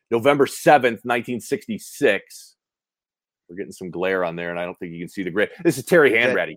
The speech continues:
Speaker 2: that's what
Speaker 1: from
Speaker 2: you
Speaker 1: Notre
Speaker 2: say. I thought it was Hanratty. Yeah.
Speaker 1: Yeah, it's Hanratty from Notre Dame. This one, and again, Terry Hanratty's, I mean, didn't have much of a pro career, if any,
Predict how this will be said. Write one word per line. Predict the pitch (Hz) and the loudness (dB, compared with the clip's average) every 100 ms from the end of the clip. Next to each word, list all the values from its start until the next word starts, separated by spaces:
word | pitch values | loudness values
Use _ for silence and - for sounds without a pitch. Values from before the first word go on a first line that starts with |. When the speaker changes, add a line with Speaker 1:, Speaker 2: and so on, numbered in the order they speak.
| _ | _
Speaker 2:
that's | 127 127 | -2 -2
what | 135 | -2
Speaker 1:
from | |
Speaker 2:
you | 120 | 0
Speaker 1:
Notre | 117 | 2
Speaker 2:
say. | 123 | 2
I | - _ | -2 _
thought | 123 | -4
it | 117 | -4
was | 104 | -6
Hanratty. | 123 107 90 87 | -8 -8 -10 -12
Yeah. | 101 | -4
Speaker 1:
Yeah, | 117 127 | 4 4
it's | 104 | 4
Hanratty | 135 131 113 98 | 0 0 0 -2
from | 95 104 | -4 -2
Notre | 113 98 | -2 0
Dame. | 110 90 - _ _ | -4 -4 -10 _ _
This | 135 110 120 202 - | -16 -4 6 6 6
one, | 180 175 156 | 0 2 2
and | 175 185 | 2 4
again, | 180 160 | 4 4
Terry | - 208 170 | 4 6 6
Hanratty's, | 160 170 170 170 175 165 _ _ _ _ 131 127 | 4 2 2 2 0 -4 _ _ _ _ -20 -2
I | 147 | 0
mean, | 139 117 | 0 0
didn't | 165 | 0
have | 147 151 | 2 0
much | 156 143 | 0 -2
of | |
a | 127 | -2
pro | 147 143 | 2 2
career, | 139 143 135 | 2 2 2
if | 131 | 2
any, | 156 170 | 0 -2